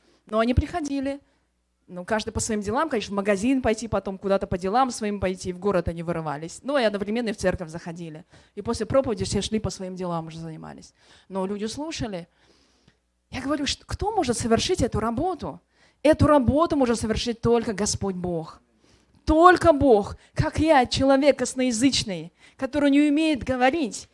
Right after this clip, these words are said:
и который может, ну, впер-, впервые в жизни свою проповедь сказала, там еще о грехах, сказала эти ужасные вещи людям в глаза. Как они, как вообще люди могут каяться после этого?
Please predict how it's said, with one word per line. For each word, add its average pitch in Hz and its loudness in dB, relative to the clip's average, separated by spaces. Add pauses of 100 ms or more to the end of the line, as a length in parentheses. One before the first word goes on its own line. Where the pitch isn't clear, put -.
(220)
и 269 -2
который 294 -2
может, 285 -2
ну, 403 -4
впер-, 302 -6
впервые 349 2
в 233 -4
жизни 330 0
свою 254 -4
проповедь 294 0
сказала, 247 0
там 226 -2
еще 247 -2
о - -6
грехах, 254 0 (220)
сказала 269 0
эти 254 -4
ужасные 262 2
вещи 269 -4
людям 247 -4
в - -4
глаза. 214 0 (420)
Как - -2
они, 311 -2
как - -12
вообще 269 -4
люди 269 -2
могут 226 0
каяться 262 -4
после 175 -8
этого? - -12